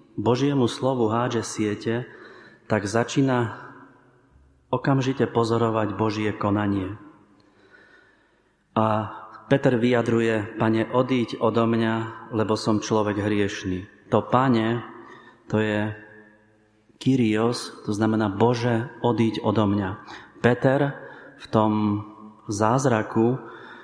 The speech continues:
ktoré sa udialo po poddaní sa slovu, rozpoznáva v Ježišovi Boha.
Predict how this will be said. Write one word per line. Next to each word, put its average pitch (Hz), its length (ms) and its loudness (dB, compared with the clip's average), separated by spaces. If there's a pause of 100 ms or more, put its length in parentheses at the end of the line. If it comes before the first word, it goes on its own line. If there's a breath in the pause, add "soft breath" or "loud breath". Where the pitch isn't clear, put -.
(120 loud breath)
ktoré 110 320 0
sa 107 160 0
udialo 120 560 0
po - 240 0
poddaní 127 500 2
sa 104 220 -4
slovu, 113 840 0 (220)
rozpoznáva 113 880 0
v 104 180 0
Ježišovi 104 480 -2
Boha. 98 480 -2